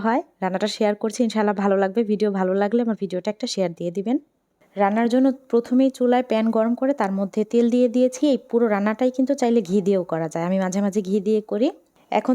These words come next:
তেলটা গরম হয়ে যাওয়ার পরে এখানে দুইটা দিলাম ছোট ছোট দারচিনির টুকরা, তিনটা দিয়েছি ছোট এলাচ বা সবুজ এলাচ, আর ছোট কয়েক পাতা আমি জয়িত্রী দিয়েছি। চিকেন দিয়েছি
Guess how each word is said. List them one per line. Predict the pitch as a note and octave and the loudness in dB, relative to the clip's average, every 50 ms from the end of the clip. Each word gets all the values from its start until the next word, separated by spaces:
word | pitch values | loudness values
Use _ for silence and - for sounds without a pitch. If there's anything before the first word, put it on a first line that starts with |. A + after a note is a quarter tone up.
| A#3+ - | 2 2
তেলটা | B3 A#3+ A#3 - B3 A3 G#3+ | 2 2 2 2 2 2 4
গরম | G#3 G#3+ A3+ A3+ A#3+ | 2 2 2 2 2
হয়ে | B3+ C4 A#3+ B3 | 2 2 2 2
যাওয়ার | B3 B3+ C4 B3+ | 2 2 0 0
পরে | - D#4+ D#4+ D#4 C4 F#3 | 2 2 2 4 2 2
এখানে | G3 - A3 A3 A3 A3 A3 G#3+ F#3+ | 0 -2 0 0 2 2 0 0 0
দুইটা | G#3+ G#3 - A3 G#3 | 0 0 0 0 2
দিলাম | A3+ A3+ A3+ A3+ - - | 2 0 0 -2 -4 -6
ছোট | - G#3+ G3+ G#3+ - | -8 -8 -8 -8 -10
ছোট | - A#3 - A3 G3+ | -10 -8 -8 -4 -2
দারচিনির | G3+ G3 G3 - A#3 A3+ A#3+ A#3 - - | -2 -2 -2 -2 0 0 0 0 -2 -4
টুকরা, | A#3+ A#3 - C#4 D4+ C#4+ - | -8 -4 -2 -2 -2 -2 -2
তিনটা | B3 A#3 G#3+ A3+ G#3+ | -2 -2 0 0 -2
দিয়েছি | G3 G#3+ G#3 G#3 G#3 - B3 B3 - - | 0 0 -2 -2 -2 -2 -4 -4 -2 -2
ছোট | A#3+ A#3 A3+ - A3+ G3 F3 | -4 -4 -2 0 0 0 0
এলাচ | E3+ F#3 A#3 B3+ - - - - F#3 | 0 -2 -2 -4 -6 -12 -16 -10 -8
বা | F#3+ F#3 - | -8 -6 -4
সবুজ | - G#3+ G3 G#3+ G3+ G3+ F#3+ | -4 -2 -2 -2 -2 -2 -2
এলাচ, | E3+ D#3+ D#3 - - _ _ _ - F#3 F#3+ | -4 -4 -6 -10 -16 _ _ _ -10 -6 -4
আর | G3 F#3+ A#3 - _ _ - | -4 -4 -6 -10 _ _ -14
ছোট | - - C#4+ C#4+ D#4+ D#4 D4+ D#4 | -8 -6 -4 -2 -2 -2 0 0
কয়েক | B3+ B3+ B3+ B3+ - - | 0 0 -2 -4 -6 -6
পাতা | A#3+ A3+ - B3 B3 A#3+ | -8 -6 -4 -4 -2 0
আমি | A#3 A#3+ C#4+ G4+ - _ _ - F#3+ G3+ | 0 0 0 -2 -4 _ _ -8 -2 2
জয়িত্রী | A#3 A#3+ A#3+ - C#4 C#4 A#3+ C4 | 2 2 2 2 2 2 4 4
দিয়েছি। | C4+ C4+ C4 - - C#4+ D4+ E4 E4+ - - | 4 2 2 0 0 2 2 2 2 0 -2
চিকেন | C4 B3 - C4 B3+ A#3 | -2 0 0 0 2 2
দিয়েছি | B3 B3 B3 B3 - | 2 2 2 2 2